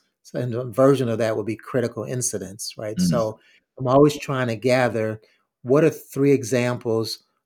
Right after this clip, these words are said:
Speaker 1: of an effective leader that you work with, or
Speaker 2: Mm-hmm,
Speaker 1: what are
Speaker 2: mm-hmm.
Speaker 1: three examples when you were at your best, or
Speaker 2: Yeah.
Speaker 1: what are three examples of, go on. So the, the point of that is to put out a theme.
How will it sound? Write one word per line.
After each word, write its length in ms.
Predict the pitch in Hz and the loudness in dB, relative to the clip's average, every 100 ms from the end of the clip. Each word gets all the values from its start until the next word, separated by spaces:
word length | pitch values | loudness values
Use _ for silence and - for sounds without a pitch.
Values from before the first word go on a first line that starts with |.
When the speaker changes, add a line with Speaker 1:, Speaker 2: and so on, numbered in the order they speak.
| - | -6
Speaker 1:
of 160 | 123 | -4
an 60 | 110 | -4
effective 560 | 107 - 123 120 117 98 | -6 -2 -2 -2 -6 -4
leader 280 | 117 107 107 | -2 -2 -4
that 200 | 107 113 | -6 -6
you 80 | |
work 300 | 98 101 95 | -4 -4 -4
with, 220 | - - _ _ - | -10 -14 _ _ -2
or 40 | |
Speaker 2:
Mm-hmm, 160 | 98 92 | 2 4
Speaker 1:
what 160 | 151 - | 4 4
are 40 | |
Speaker 2:
mm-hmm. 140 | 87 | 4
Speaker 1:
three 180 | 135 135 | 4 4
examples 540 | 123 - 117 113 110 110 | 2 0 -4 -2 -6 -6
when 200 | 117 113 | -6 -4
you 160 | 117 | -2
were 100 | 113 | -2
at 200 | 107 - | -2 -4
your 100 | 110 | -8
best, 540 | 95 110 92 - - - _ _ | -6 -8 -8 -10 -12 -16 _ _
or 100 | - | 0
Speaker 2:
Yeah. 80 | - | 2
Speaker 1:
what 100 | 131 | 2
are 40 | 123 | 0
three 340 | - 135 139 | -4 2 2
examples 600 | 123 120 120 113 113 107 | 2 -2 -4 -4 -6 -6
of, 260 | 104 110 - | -6 -8 -8
go 140 | 127 | -6
on. 360 | 127 113 98 107 _ _ _ | -4 -4 -8 -14 _ _ _
So 240 | - 139 127 | -4 0 2
the, 220 | 120 120 - | 0 -2 -10
the 80 | - | -16
point 440 | _ - 175 147 | _ 4 4 4
of 100 | 117 | 2
that 200 | 127 120 | 0 0
is 100 | 113 | -2
to 80 | 123 | -8
put 280 | _ 151 120 | _ -4 -4
out 100 | 107 | -4
a 60 | |
theme. 760 | - - 143 143 156 175 185 | -8 -4 -2 0 0 2 2